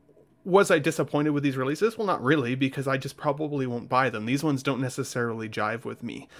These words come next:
Um, but I would say that I was disappointed because I would have liked some of the other things that we were getting excited to potentially see. And, you know, it said that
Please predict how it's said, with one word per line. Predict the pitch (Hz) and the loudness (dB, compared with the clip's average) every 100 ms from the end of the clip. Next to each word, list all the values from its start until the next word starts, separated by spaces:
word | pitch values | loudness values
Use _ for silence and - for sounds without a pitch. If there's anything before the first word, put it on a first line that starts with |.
| - - | -20 -6
Um, | 135 120 110 107 120 _ _ _ _ - | 0 2 2 0 -6 _ _ _ _ 4
but | 202 202 | 6 8
I | 175 | 6
would | 180 185 160 | 6 2 2
say | - 175 156 | 0 0 2
that | 156 147 | 4 4
I | |
was | 151 139 | 4 2
disappointed | 147 139 - 139 135 | -4 -6 -2 -2 -2
because | 135 143 - 131 | -2 -6 -4 -4
I | 123 | -4
would | 123 127 127 | -2 -2 0
have | 123 | -2
liked | 127 120 120 - - _ | -2 -2 -2 -10 -20 _
some | - 151 | 0 2
of | 131 | 2
the | 127 - | 0 -4
other | 135 135 | -2 -2
things | - 131 123 135 | -2 -6 -6 -6
that | - | -8
we | 131 | -8
were | 123 | -8
getting | 120 123 117 113 113 | -4 -4 -4 -6 -8
excited | 120 - 127 120 120 - | -10 -8 -6 -6 -6 -8
to | |
potentially | - - - 117 120 107 113 | -12 -12 -12 -10 -10 -10 -10
see. | - - 139 - - - - - - _ | -12 -10 -10 -10 -18 -20 -20 -20 -20 _
And, | 165 151 147 135 - _ _ | 0 2 0 -4 -12 _ _
you | - 165 | -10 -2
know, | 160 147 - - - | 0 0 -2 -12 -4
it | 175 | -2
said | - 180 160 | 0 2 4
that | 156 127 | 4 0